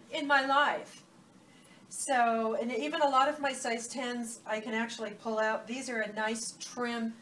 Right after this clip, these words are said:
uh, slim pants that still fit me well. But a lot of my size tens, I'm actually pulling out. I can get into a size eight,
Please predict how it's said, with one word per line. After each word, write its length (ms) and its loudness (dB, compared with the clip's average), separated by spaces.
uh, 240 0
slim 540 -2
pants 600 -8
that 160 -8
still 260 -4
fit 260 -4
me 300 0
well. 400 0
But 140 0
a 140 2
lot 320 4
of 100 -4
my 220 -2
size 480 -2
tens, 600 -2
I'm 140 0
actually 380 -2
pulling 360 -4
out. 300 0
I 100 -4
can 160 -4
get 160 -4
into 280 -8
a 80 -4
size 400 -4
eight, 340 -6